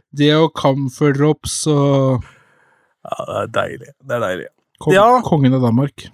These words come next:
Speaker 2: Kongen av Danmark. Prisøkning for Tidal er vel egentlig litt stikkordet, eh, som, eh, vi har på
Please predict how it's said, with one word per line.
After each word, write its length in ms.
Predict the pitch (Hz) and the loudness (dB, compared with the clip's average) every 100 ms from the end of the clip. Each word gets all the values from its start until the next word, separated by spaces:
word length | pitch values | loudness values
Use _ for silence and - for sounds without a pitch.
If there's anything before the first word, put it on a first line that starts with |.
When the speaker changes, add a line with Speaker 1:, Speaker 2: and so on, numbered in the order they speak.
| _ _ _ 160 - | _ _ _ -20 -18
Speaker 2:
Kongen 340 | - 190 151 170 | -4 0 0 0
av 220 | 165 156 | 0 2
Danmark. 400 | 156 151 156 - | 2 2 0 -6
Prisøkning 640 | - 175 165 185 165 180 170 | 0 0 2 0 0 -2 0
for 180 | 175 170 160 | 2 0 0
Tidal 540 | - 156 135 156 190 | 0 2 2 0 -2
er 220 | 156 135 135 | 0 0 2
vel 120 | 147 | 2
egentlig 240 | 120 - 135 | 0 -2 -2
litt 160 | 135 | -2
stikkordet, 540 | - 120 - 127 123 139 - | -2 -6 -2 2 4 2 0
eh, 280 | 123 120 123 | -2 0 0
som, 480 | - 120 120 120 123 | 0 0 2 2 2
eh, 640 | 120 120 120 120 123 120 120 | 2 2 0 -2 -2 -4 -4
vi 120 | 123 | -2
har 380 | 113 110 110 113 | 0 2 2 0
på 180 | - | 0